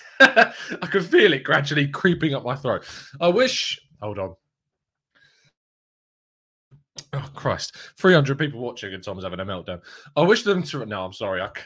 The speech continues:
<laughs> I can't, I'm losing my voice. <coughs>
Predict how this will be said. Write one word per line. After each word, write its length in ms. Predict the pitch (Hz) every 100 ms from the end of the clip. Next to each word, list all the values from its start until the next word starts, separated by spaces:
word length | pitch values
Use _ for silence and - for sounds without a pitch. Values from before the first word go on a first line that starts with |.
| -
<laughs> 280 | - - -
I 100 | -
can't, 340 | - 453 466 - 466 - 427
I'm 140 | 392
losing 380 | 392 427 427 349
my 120 | 370
voice. 400 | 359 392 381 - - - _ _ _ _ _ -
<coughs> 440 | 330 - - -